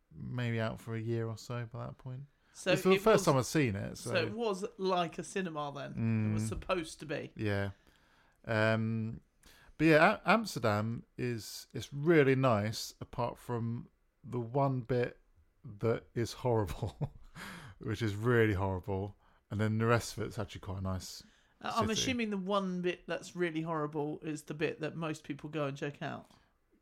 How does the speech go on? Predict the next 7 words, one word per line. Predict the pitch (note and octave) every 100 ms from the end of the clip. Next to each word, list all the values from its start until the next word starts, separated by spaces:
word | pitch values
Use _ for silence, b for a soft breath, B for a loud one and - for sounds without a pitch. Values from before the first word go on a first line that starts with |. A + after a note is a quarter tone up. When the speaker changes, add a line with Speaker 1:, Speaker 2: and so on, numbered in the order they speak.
| -
Speaker 1:
Yeah. | G#2+ E2+ E2+ E2 B B B B B B B _
Speaker 2:
And | F3+ G3 F#3+ A#3
I, | G3 A#3 G#3
I've | G#3+ G#3+
not | A#3 F#3
been. | F3 C#3+ F#3 - _ _
Um, | E3+ D#3+ D#3+ E3